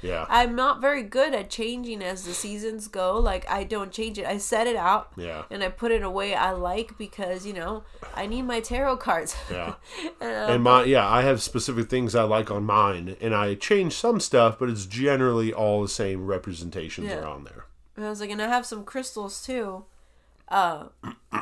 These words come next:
Speaker 2: that I purposely leave there when I like 'em there. And I know there's, there's also crystals, right? You said there's some crystals you use to, that you can also put on the Yule log or your altars that
Speaker 1: Mm.
Speaker 2: you have.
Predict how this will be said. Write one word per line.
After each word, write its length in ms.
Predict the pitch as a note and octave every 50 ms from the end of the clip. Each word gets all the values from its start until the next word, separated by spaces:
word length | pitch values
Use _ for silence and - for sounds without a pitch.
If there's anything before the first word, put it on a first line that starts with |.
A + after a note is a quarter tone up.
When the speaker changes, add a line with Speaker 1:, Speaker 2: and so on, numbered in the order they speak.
| - -
Speaker 2:
that 240 | G3 - - G3+ F#3
I 140 | - G3+ G3
purposely 560 | - - A3+ A3 A3 A3+ G#3 - - G3 G#3
leave 320 | G3 F3+ F#3+ G3+ G#3+ G#3 G3+
there 320 | G3+ G#3 G#3 G#3+ G#3 G#3+ G#3
when 220 | G3 F#3 F#3+ F#3
I 100 | F3 F3
like 260 | F3+ F#3 F#3+ G3+ G#3
'em 140 | - G#3 G#3
there. 360 | G3+ G3 G3 F#3+ G3+ G#3 G3 - -
And 140 | G3 G3 F#3+
I 100 | G3 G3+
know 160 | G#3 A3+ A#3
there's, 300 | A3 A3 A#3 A3+ - - - - - - -
there's 240 | F3+ G#3+ G#3+ G#3 G#3+
also 280 | A#3 B3 C#4 - B3+ A#3
crystals, 540 | A#3 - - C#4+ C4+ - - A3 A3 G#3 G3+ F#3
right? 220 | G#3 F#3+ G3+ A3
You 140 | A#3+ - G#3+
said 160 | G#3+ - A3 G#3
there's 160 | A3 A3 G#3+
some 140 | G#3+ G#3 G3
crystals 460 | - A3+ A3+ G#3+ - G3 G#3 G#3 F#3+
you 80 | G3 F#3+
use 500 | F#3 F3 F3+ F#3 F#3 G3 G#3+ A3 - - - - - - _ - - - - - - -
to, 140 | A#3 G#3+ G#3
that 120 | G#3 G3
you 100 | G3 G3+
can 160 | G3 - F#3
also 300 | - - F#3 - A3+ A#3+ F3+
put 180 | - - F#3+ F3
on 140 | F3 E3 E3
the 80 | D#3+ D#3+
Yule 260 | D#3+ F3 F3 E3 D#3+
log 380 | E3 E3 D#3+ D#3+ D#3 D#3+ - - - - - - - - -
or 160 | - F#3+ F#3 F3+
your 140 | F3 D#3+
altars 520 | - - D3+ D3+ D3+ - - - - - -
that 80 | - G#2+
Speaker 1:
Mm. 180 | A2 G#2+ G#2 - - - - - -
Speaker 2:
you 220 | - F3 F3+ F3+ D#3+
have. 320 | E3+ E3+ - D#3 D#3+ F3